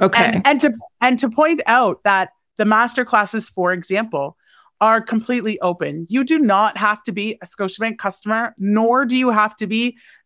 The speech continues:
Speaker 2: a program participant in order to participate in the masterclasses. They are available to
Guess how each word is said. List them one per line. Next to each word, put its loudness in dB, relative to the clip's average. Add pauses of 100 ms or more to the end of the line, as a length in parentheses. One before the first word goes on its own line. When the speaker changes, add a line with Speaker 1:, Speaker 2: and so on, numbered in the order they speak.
(100)
Speaker 2:
a 0 (200)
program 0
participant -4 (140)
in 0
order 2
to -6
participate -2
in 0
the 2
masterclasses. -2
They -2
are 0
available -2 (300)
to -8